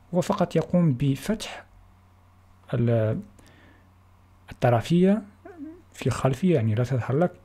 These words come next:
وبعد ذلك يقوم بفتح كانكي من خلالها هنا أربعين، آه، هو الوقت الذي تنتظر، لأن كانكي تعتمد على الواجهة الرسومية، ولذلك يجب أن تبدأ أولًا الواجهة الرسومية، تنتظر قليلًا،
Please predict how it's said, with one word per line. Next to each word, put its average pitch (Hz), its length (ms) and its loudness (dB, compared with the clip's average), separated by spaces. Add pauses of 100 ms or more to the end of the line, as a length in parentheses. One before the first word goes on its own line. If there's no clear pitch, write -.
وبعد 135 160 4
ذلك 131 440 2
يقوم 120 440 0
بفتح - 1080 -8 (360)
كانكي 131 320 -2
من 123 120 2
خلالها 117 500 0
هنا 113 380 -2 (640)
أربعين، 117 640 0 (760)
آه، 127 260 -2
هو 131 340 0 (180)
الوقت 131 360 2
الذي 120 240 0
تنتظر، 127 540 0
لأن 120 520 -2
كانكي 135 400 -4 (240)
تعتمد 135 480 0
على 110 120 0
الواجهة 120 360 2
الرسومية، 117 500 0
ولذلك 117 760 -2 (320)
يجب 120 220 -2
أن 127 120 0
تبدأ 160 380 -2
أولًا 139 300 4
الواجهة 127 340 2
الرسومية، 123 520 0
تنتظر 131 500 -4
قليلًا، 117 500 -2